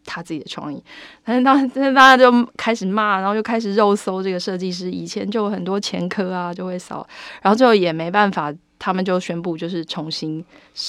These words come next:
就是重新停用再重来这样子。然后还有就是，你知道那个日-，日本的之前那个奥会会长，也就是那个，就是申奥委员会的这个委员长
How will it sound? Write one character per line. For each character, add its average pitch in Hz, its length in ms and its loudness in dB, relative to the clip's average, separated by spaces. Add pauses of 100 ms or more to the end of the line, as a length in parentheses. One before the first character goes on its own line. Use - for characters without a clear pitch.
(100)
就 180 140 -8
是 175 180 -6
重 170 240 -8
新 180 320 -4
停 160 240 -6
用 165 200 -4
再 160 140 -2
重 - 300 -10
来 87 240 -14
这 - 80 -14
样 - 220 -14
子。 - 160 -20
然 233 100 -4
后 285 120 2
还 240 160 -2
有 208 120 0
就 220 140 -6
是， 190 500 -6 (440)
你 165 60 -14
知 180 60 -14
道 202 200 -2
那 214 100 -2
个 185 140 -2
日-， 196 340 -4
日 - 80 -8
本 156 220 -6
的 147 140 -10
之 - 180 -12
前 160 180 -6
那 165 80 -8
个 165 80 -12
奥 180 140 -6
会 180 100 -4
会 170 220 -6
长， 151 200 -12
也 143 80 -10
就 190 140 -8
是 190 140 -8
那 160 180 -10
个， - 340 -16 (460)
就 - 160 -16
是 160 400 -12
申 220 280 -2
奥 190 200 6
委 143 160 -2
员 82 160 -8
会 165 180 -8
的 151 140 -12 (260)
这 190 140 -10
个 165 100 -8
委 160 200 0
员 170 200 0
长 151 240 -6